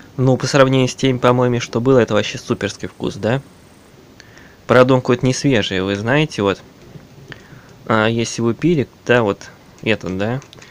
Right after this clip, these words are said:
Хайникен, то оно не, не создает ощущения свежего пива, да, то есть такое староватый какой-то, то ли соус староватый, то ли еще что-то такое.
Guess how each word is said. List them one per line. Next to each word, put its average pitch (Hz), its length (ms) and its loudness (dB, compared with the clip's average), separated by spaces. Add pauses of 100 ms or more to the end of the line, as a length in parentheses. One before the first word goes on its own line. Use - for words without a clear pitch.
(280)
Хайникен, 117 640 0 (1000)
то 107 140 2
оно 123 240 4
не, 113 260 0
не 113 260 -2
создает 113 460 0
ощущения 107 560 -4
свежего 107 420 -2
пива, 107 320 -10
да, 90 140 0
то - 140 -6
есть - 160 -12
такое 92 360 -8 (1120)
староватый 127 560 6
какой-то, - 220 -8
то 117 100 0
ли 113 100 -2
соус 156 320 0
староватый, 107 460 -2
то - 100 -6
ли 113 60 0
еще 113 220 -4
что-то 101 340 -8
такое. 107 420 -6